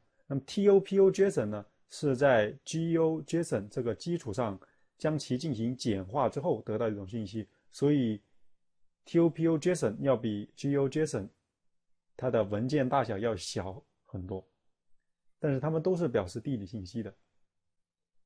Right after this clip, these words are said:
这一点呢，在，我们在前端来表示地图的时候是很常用的。首先我们来看一下G E O json这种格式，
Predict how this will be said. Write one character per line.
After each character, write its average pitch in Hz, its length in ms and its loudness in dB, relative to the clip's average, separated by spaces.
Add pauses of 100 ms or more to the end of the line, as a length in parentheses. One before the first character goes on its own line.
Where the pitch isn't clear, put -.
(1200)
这 208 140 8
一 185 80 8
点 110 200 6
呢， 113 300 -2
在， 123 480 8 (920)
我 117 80 4
们 127 120 4
在 143 200 6
前 110 380 0
端 147 380 2 (180)
来 120 220 4
表 113 320 4
示 - 220 -4
地 156 240 -4
图 117 220 -6
的 123 80 -2
时 - 120 -10
候 98 160 -6
是 127 160 -6
很 104 220 -4
常 104 260 -12
用 131 220 -6
的。 95 100 -12 (1700)
首 135 180 2
先 190 160 2
我 151 120 4
们 117 120 4
来 117 140 2
看 127 220 -2
一 - 20 0
下 113 240 -2
G 151 240 -6
E 156 60 2
O 147 100 2
json 143 340 -4
这 113 120 -6
种 104 120 -10
格 95 160 -10
式， 104 160 -14